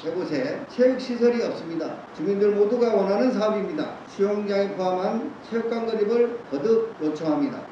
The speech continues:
다섯째, 한라 일, 이 차 단지의 교통 문제입니다. 오천 세대가 넘는 대단지에 출입구가 하나밖에 없어 출퇴근 시간마다 만성적인 교통난을 겪고 있습니다.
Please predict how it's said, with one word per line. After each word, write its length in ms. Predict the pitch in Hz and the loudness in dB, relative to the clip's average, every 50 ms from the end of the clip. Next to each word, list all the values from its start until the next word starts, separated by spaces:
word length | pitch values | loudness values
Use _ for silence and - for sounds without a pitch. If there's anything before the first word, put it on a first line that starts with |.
| - - | -14 -10
다섯째, 600 | - 170 202 226 214 - 190 180 180 202 226 233 - - - - - | -6 -2 0 0 0 0 0 -2 0 0 -2 -4 -4 -8 -12 -10 -6
한라 560 | 214 240 247 247 247 240 - - - - - - - - - | -2 2 2 4 4 4 2 2 -2 -4 -8 -12 -12 -6 -2
일, 80 | 151 190 208 208 | -2 -2 -2 -2
이 120 | 226 226 214 - | -4 -6 -6 -6
차 360 | - 196 196 196 202 - - - - - | -2 0 0 0 0 -2 -4 -10 -10 -8
단지의 560 | 170 180 196 190 185 185 180 185 202 214 - - - - | -6 -4 -4 -4 -2 -2 -2 -2 -2 -4 -4 -8 -8 -8
교통 320 | 180 - - 190 202 226 | -8 -6 -6 -6 -6 -4
문제입니다. 480 | 226 220 190 190 170 156 147 127 - - - - - - - - - 135 | -2 -2 -2 0 0 0 0 0 -2 -6 -10 -12 -14 -16 -18 -14 -6 0
오천 360 | 165 214 214 214 240 254 240 | 0 0 2 4 4 4 4
세대가 340 | 233 233 233 233 226 226 214 | 4 2 2 2 2 2 2
넘는 400 | 208 208 196 202 202 202 202 196 | 2 2 0 0 0 -2 -2 -4
대단지에 920 | 160 165 190 208 202 - 156 165 180 - 180 165 147 135 151 160 - - - - | -2 -2 0 0 0 -2 -4 -6 -6 -6 -4 -4 -4 -4 -4 -6 -8 -8 -10 -10
출입구가 600 | - 247 - 262 - - 262 254 254 240 208 220 | -6 -6 -4 -4 -4 -4 -2 0 0 0 0 0
하나밖에 520 | 240 233 226 220 220 214 214 - 208 202 | 0 -2 -2 0 -2 -2 -2 -2 -2 -2
없어 360 | 185 170 - - 160 135 - - - - - | -2 -2 -4 -4 -4 -4 -6 -8 -10 -12 -10
출퇴근 420 | 240 226 190 214 214 214 214 202 | -8 -6 -4 -2 0 0 0 0
시간마다 800 | 196 - 190 202 202 202 196 190 185 - - 190 208 208 - - - | -2 -2 0 0 0 0 0 0 0 -2 -2 -2 -2 -4 -4 -6 -8
만성적인 840 | 123 151 202 226 220 240 247 247 226 240 240 233 247 240 233 254 226 - 185 | -4 -4 -2 0 0 0 0 0 2 0 0 0 0 -2 -2 -4 -6 -6 -6
교통난을 760 | 196 190 - 196 202 208 208 202 208 226 233 226 220 226 - | -6 -4 -2 -2 -2 0 0 0 0 0 0 0 0 0 -2
겪고 220 | 185 180 - 196 | -4 -4 -2 -2
있습니다. 380 | 175 - - - 165 151 139 | -2 -2 -4 -4 -4 -2 -2